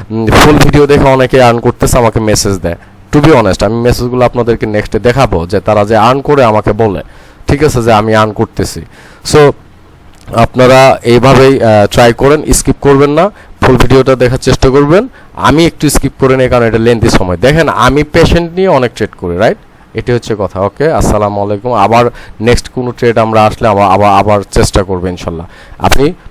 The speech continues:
ভিডিওটা শেষ পর্যন্ত দেখবেন, of course শেষ পর্যন্ত দেখবেন। হ্যালো ট্রেডার্স, আমি এখানে আরেকটা ট্রেড নিয়েছি, আপনারা দেখেছেন।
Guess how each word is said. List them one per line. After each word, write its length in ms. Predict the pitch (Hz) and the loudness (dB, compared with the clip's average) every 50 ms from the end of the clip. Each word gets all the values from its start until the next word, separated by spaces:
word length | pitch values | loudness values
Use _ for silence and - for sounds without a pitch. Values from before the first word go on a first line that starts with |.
| - | -4
ভিডিওটা 340 | - 110 113 127 127 117 117 | -2 0 2 2 2 2 0
শেষ 220 | - - 139 131 - | -2 0 0 2 2
পর্যন্ত 380 | - - 131 117 120 117 107 | 4 2 4 4 2 2 0
দেখবেন, 400 | 107 92 98 95 87 85 90 87 | 0 -2 -2 -4 -4 -4 -4 -4
of 60 | 87 - - | -6 -6 -2
course 240 | - 156 151 - - 123 | 2 2 2 4 2 2
শেষ 140 | 113 - | 0 0
পর্যন্ত 380 | - 101 101 92 95 92 90 92 | 0 -2 -2 -2 -2 -4 -4 -6
দেখবেন। 340 | 85 92 87 85 82 87 85 - - - - - - - - - - - - - - - - | -6 -6 -8 -10 -12 -16 -18 -18 -20 -20 -20 -20 -20 -20 -20 -20 -20 -20 -20 -20 -16 -10 -6
হ্যালো 200 | - 101 117 117 | -2 0 0 0
ট্রেডার্স, 560 | - - 117 107 101 101 110 127 - - - - | 0 0 0 0 2 2 2 0 -2 -4 -12 -8
আমি 240 | 104 104 110 120 123 | -4 -4 -2 0 0
এখানে 240 | 123 120 123 120 113 | 0 0 -2 -2 0
আরেকটা 380 | 98 107 113 120 - - 131 | 0 0 0 -2 -2 -4 -6
ট্রেড 240 | 117 - 127 113 117 | -4 -2 -4 -2 -2
নিয়েছি, 340 | 120 120 120 - - - 104 | -2 -2 -2 0 0 0 0
আপনারা 320 | 104 - 104 104 104 104 | 0 0 -2 -2 -2 -2
দেখেছেন। 520 | 95 98 98 107 107 95 - 101 101 117 | 0 0 0 0 0 -2 -2 -4 -6 -6